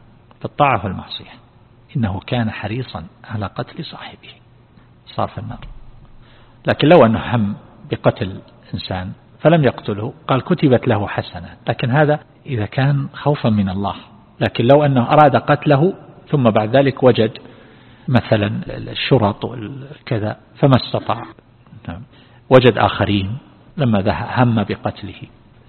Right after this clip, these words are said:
فخاف، فهذا لا يقال: "كتبت له حسنة"، لم يتركه خوفا من الله.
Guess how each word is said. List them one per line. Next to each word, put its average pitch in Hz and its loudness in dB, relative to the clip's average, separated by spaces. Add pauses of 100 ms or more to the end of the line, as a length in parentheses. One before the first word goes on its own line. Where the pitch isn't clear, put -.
(240)
فخاف، - -4 (420)
فهذا 127 0
لا 302 0
يقال: 156 0
"كتبت - -12
له 92 -12
حسنة"، - -18 (680)
لم 127 0
يتركه 110 -4
خوفا 113 -4
من 101 -12
الله. - -16